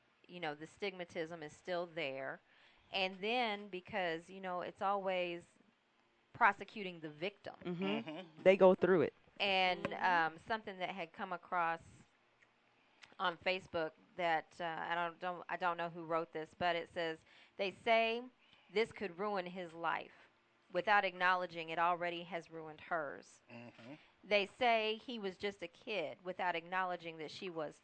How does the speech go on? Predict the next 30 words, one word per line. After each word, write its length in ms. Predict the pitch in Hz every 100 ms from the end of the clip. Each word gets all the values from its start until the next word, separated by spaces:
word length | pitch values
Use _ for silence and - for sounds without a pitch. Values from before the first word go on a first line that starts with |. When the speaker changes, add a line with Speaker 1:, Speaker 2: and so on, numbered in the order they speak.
| -
Speaker 1:
too." 160 | 180 147 190 - - - - - - - - -
They 160 | 214 240
say 380 | 254 240 233 233 202
it 120 | 185
was 140 | 180
just 300 | - 220 220
a 60 | 196
few 280 | - 214 226
stupid 420 | - 214 202 185 175
minutes 480 | 196 170 - - 190
without 320 | 180 208 185
acknowledging 600 | 180 185 196 190 175 170
how 240 | 175 196 180
those 240 | 185 196 -
few 160 | - 185
minutes 440 | 180 190 165 -
changed 440 | - 214 180 175 -
all 320 | 185 185 190 190
her 160 | 190
years. 560 | 175 175 175 151 - - - _ _ _ _ _ 190
They 220 | 185 185
say 240 | 220 208 196
he 140 | 233
doesn't 340 | 214 190 180 156
deserve 460 | 165 190 185 180 165
this, 240 | 160 - - - -
as 180 | 175 180
if 120 | 170
she 300 | - 214 185
does. 380 | 175 170 156 -